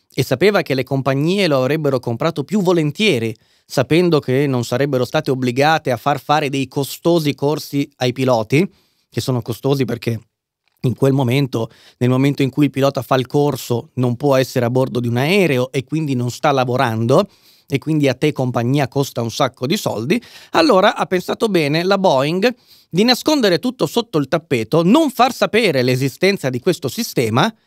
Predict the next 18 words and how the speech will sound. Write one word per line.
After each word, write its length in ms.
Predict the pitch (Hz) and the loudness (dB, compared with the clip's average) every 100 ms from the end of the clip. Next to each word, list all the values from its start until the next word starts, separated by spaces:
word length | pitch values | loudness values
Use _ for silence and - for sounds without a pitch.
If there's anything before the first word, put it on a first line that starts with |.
| _ | _
nasconderla, 920 | - 202 - - 135 113 120 120 165 240 _ _ _ _ - | 0 2 2 -2 -2 0 0 2 2 2 _ _ _ _ 0
truffando 880 | 269 285 - - 214 202 165 147 | 2 2 -2 0 0 2 2 0
tutti, 500 | 139 123 - - 277 262 _ _ _ _ _ _ | 0 -6 -6 -2 -2 -2 _ _ _ _ _ _
vendendo 580 | 156 196 208 233 269 208 | 0 2 4 2 2 2
l'aereo 640 | 185 175 214 190 139 123 117 _ _ | 2 2 2 0 0 -2 -4 _ _
come 240 | - 202 | 0 2
se 140 | 175 143 | 2 0
fosse 260 | 196 - | -4 -2
stato 340 | 151 190 196 143 | -2 2 0 0
l'equivalente 760 | 135 - 135 143 180 147 127 | -2 0 0 2 2 0 -6
del 100 | 123 | -4
modello 380 | 139 175 214 165 | -4 -2 0 0
più 140 | 220 | -2
vecchio 440 | 240 113 - 160 202 _ _ _ | -2 -4 -4 -4 -4 _ _ _
e 120 | - | -12
quindi 420 | - 117 139 190 139 | -6 -4 0 -2 0
ottenendo 560 | 156 - 220 196 135 180 | -4 0 0 2 0 0
così 380 | 294 160 156 | 0 2 0